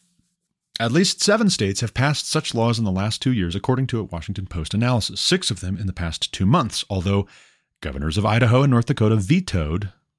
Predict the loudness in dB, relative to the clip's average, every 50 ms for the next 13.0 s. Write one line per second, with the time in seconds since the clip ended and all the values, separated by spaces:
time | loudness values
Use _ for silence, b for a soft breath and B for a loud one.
0 | _ -6 -4 -2 -2 -2 -2 -4 -4 -4 -6 -6 -6 -4 -4 -4 -4 -4 -4 -4
1 | -4 -4 -6 -8 -8 -8 -8 -8 -10 -10 _ _ _ _ _ _ _ _ -12 -10
2 | -8 -4 -4 -4 -4 -4 -8 _ _ _ _ _ _ _ _ b b b b b
3 | b b b b b _ _ -4 -2 0 2 2 2 2 2 2 2 2 2 0
4 | 0 0 0 -2 -2 -2 -2 -4 -2 0 0 0 0 0 0 0 0 0 0 0
5 | 0 -2 -2 -2 -2 0 0 0 0 -2 0 0 2 2 2 2 0 0 -2 -2
6 | -2 -2 -4 -6 -4 -4 -4 -4 -4 -4 -4 -4 -4 -6 -10 _ -4 -2 -2 -2
7 | -2 -4 -4 -4 -4 -4 -2 -2 -2 0 0 0 0 2 2 0 0 0 -2 -2
8 | -2 -4 -4 -4 -6 -6 -4 -2 -2 -2 -2 -4 -4 -6 -6 -6 -6 -4 -6 -4
9 | -2 -2 -2 -2 -2 -4 -4 -4 -4 -4 -4 -4 -2 -2 -2 -4 B B B B
10 | B B B B B B B B B B B B B B _ _ 0 2 4 4
11 | 4 2 2 0 2 2 4 4 4 6 6 6 6 4 2 B B B B B
12 | B B B B B B B _ -2 0 2 2 2 2 0 -2 -4 -6 -8 -10